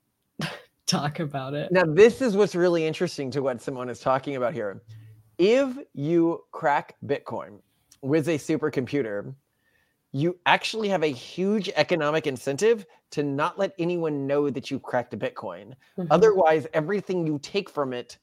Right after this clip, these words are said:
Speaker 2: has no value, and you would
Speaker 1: Mm-hmm.
Speaker 2: take stuff at, at small levels. You'd likely do a
Speaker 1: Mm-hmm.
Speaker 2: Superman thing, like, a tax on everyone who has Bitcoin.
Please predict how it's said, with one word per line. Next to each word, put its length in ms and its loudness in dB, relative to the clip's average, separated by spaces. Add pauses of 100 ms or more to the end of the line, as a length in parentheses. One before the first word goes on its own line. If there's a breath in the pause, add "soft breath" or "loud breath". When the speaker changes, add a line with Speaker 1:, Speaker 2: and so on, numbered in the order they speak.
(680)
Speaker 2:
has 300 -4
no 200 -2
value, 560 0
and 80 -10
you 80 -2
would 100 0
Speaker 1:
Mm-hmm. 120 -2
Speaker 2:
take 120 -2
stuff 320 0
at, 200 -6
at 120 -10
small 340 -6
levels. 440 0
You'd 120 -14
likely 280 -2
do 140 -2
a 40 -6
Speaker 1:
Mm-hmm. 140 -8
Speaker 2:
Superman 440 -4
thing, 220 -8
like, 180 -8
a 60 -2
tax 480 2
on 160 0
everyone 320 -4
who 60 -6
has 160 -4
Bitcoin. 440 -2